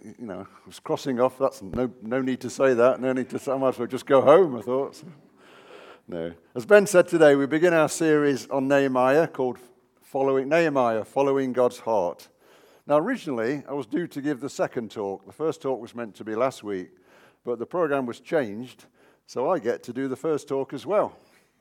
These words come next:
So I thought this morning's a bit like Buster's, isn't it, you know? I haven't spoken for four months, and now I get to do two at the se-, two, two at once. It's ex-, it's ex-, <laughs> hope so.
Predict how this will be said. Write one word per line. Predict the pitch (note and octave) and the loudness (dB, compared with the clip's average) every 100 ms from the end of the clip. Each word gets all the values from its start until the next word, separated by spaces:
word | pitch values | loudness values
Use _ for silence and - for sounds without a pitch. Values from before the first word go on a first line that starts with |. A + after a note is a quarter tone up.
| _ _ _ _ _ _ _ _ | _ _ _ _ _ _ _ _
So | C3 | -4
I | B2 | -2
thought | D#3 D3 | -2 -6
this | C3+ | -8
morning's | D#3 D#3+ C#3 | -8 -6 -8
a | A2+ | -8
bit | C#3 | -2
like | C3+ A#2+ | -2 -2
Buster's, | E3+ - B2+ A2 | -6 -6 -10 -10
isn't | B2+ G#2+ | -10 -12
it, | G2 | -12
you | A2+ | -12
know? | A2 A#2+ _ _ _ _ _ | -12 -14 _ _ _ _ _
I | B2 | 0
haven't | E3 D3+ | 2 0
spoken | - E3 D#3+ C#3 | -2 0 0 -4
for | B2+ | -10
four | - G3+ F3+ | -2 0 2
months, | D3 D3 G#2 - - _ | 0 -4 -8 -18 -20 _
and | G#2+ | -6
now | B2+ B2+ | -2 -2
I | |
get | B2 - | -4 -6
to | A#2 | -8
do | A#2 | -8
two | - B2+ A#2 | -4 -4 -4
at | |
the | G2 | -8
se-, | - G#2+ E2+ - | -10 -10 -10 -10
two, | A#2 A2 - | -6 -6 -10
two | A2+ | -12
at | A2 | -10
once. | F#2 F2+ F2 - _ _ _ _ _ _ | -10 -12 -14 -20 _ _ _ _ _ _
It's | D3+ | -10
ex-, | - - - - | -10 -14 -20 -12
it's | D3+ | -12
ex-, | - _ _ _ _ - - - | -12 _ _ _ _ -20 -16 -16
<laughs> | - - - - - _ _ _ _ D#3 C#3 - - | -16 -18 -20 -20 -20 _ _ _ _ -20 -20 -20 -6
hope | C#3+ D#3+ | -4 -4
so. | - A#2+ | -4 -4